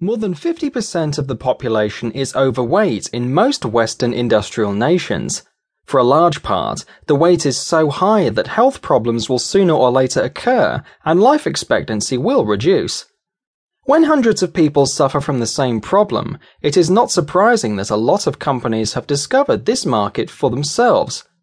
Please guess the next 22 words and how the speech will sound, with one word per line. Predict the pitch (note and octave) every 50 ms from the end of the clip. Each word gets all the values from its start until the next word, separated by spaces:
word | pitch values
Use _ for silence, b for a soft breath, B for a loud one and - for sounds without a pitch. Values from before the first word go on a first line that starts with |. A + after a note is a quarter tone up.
| _ _ _ _ _ _ _ _ _ -
Apart | B2+ - - F#3 G3 F#3
from | - D#3+ C3+
the | B2 A2+
familiar | - - A#2 B2 D3+ E3+ E3 D3 B2 G#2+
diet | G#2 - C3 C#3 C#3+ B2+ G2+ - - -
powders, | - - G3 A3 A#3+ G#3 B2 F#2 C2 - - - b b b b b b
offers | - G#3+ A3+ - C4+ A3+ -
such | - - B2+ A2+ -
as | C3 A2
magic | A2+ A2+ C#3 D#3+ D#3 C#3+ D#3 - D3
cures, | - - - A#3+ B3+ A3+ D#3+ - - D3 - b b b b b _
different | - F3 - - F#3 F3+ F3
therapies, | - - B3 C4 C#4 A#3+ E3 D3 - G#2+ F2 D2+ F#2 - - - _ _ _ _
personal | - A#2 A#2 - - - C#3+ C3
training, | B2+ - - F3+ G3+ A3+ A3+ E3+ G2 B1+ - A2 - _ _ _ _ _ -
imposition | F#3 G3 F#3+ F3+ D3+ C#3 E3 G3+ G#3 - - G#3 G3+
of | - - -
hands | - - - F3+ F#3 F#3 F#3 F3 D#3+ -
and | D#3+ D3+ D#3+ D#3+
magic | E3+ G#3 B3+ B3+ - - F2 - -
are | A#2+ B2
made. | C3+ D3+ G#3 A3+ F#3 A2 C#2+ D2 -